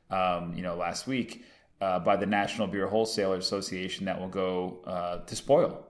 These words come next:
um, unsold, about a million kegs, and that could cost beer makers about a billion dollars, which is significant. Now, we, we talked about,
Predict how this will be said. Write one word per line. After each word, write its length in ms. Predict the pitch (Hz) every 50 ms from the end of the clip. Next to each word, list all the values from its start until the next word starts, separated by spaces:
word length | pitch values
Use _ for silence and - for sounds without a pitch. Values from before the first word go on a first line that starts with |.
| - -
um, 180 | 101 95 95 -
unsold, 680 | 104 104 104 104 - - 117 107 104 101 101 95 - - - - - - - -
about 220 | 110 113 120 123
a 20 | 113
million 360 | 110 107 104 98 92 90 90
kegs, 480 | - - 92 - - - - - - - -
and 100 | 98 98
that 140 | 95 95 -
could 120 | - 90
cost 540 | - - 98 90 85 - - - - - -
beer 180 | - 101 98 95
makers 480 | 90 90 87 - - 87 87 82 - -
about 420 | - 90 80 90 87 85 - - - -
a 60 | 92
billion 520 | 85 - 92 85 87 85 82 82 82 82
dollars, 520 | 80 82 80 78 69 58 52 - - - -
which 180 | 90 - -
is 240 | - - - - - -
significant. 800 | - - - 98 92 90 87 87 85 - - - - - - 87
Now, 120 | 87 90 92
we, 140 | 107 113
we 160 | - 117 123 117
talked 320 | - - 113 117 - -
about, 380 | 110 107 98 98 95 - -